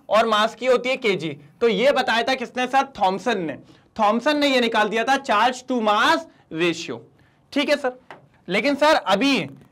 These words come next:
मिल्कन साहब ने भी बहुत बढ़िया काम किया। According to मिल्कन, है ना,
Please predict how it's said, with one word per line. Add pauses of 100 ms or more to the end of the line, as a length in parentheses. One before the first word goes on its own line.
(100)
मिल्कन
साहब
ने
भी
बहुत
बढ़िया
काम
किया। (280)
According
to
मिल्कन, (2250)
है
ना,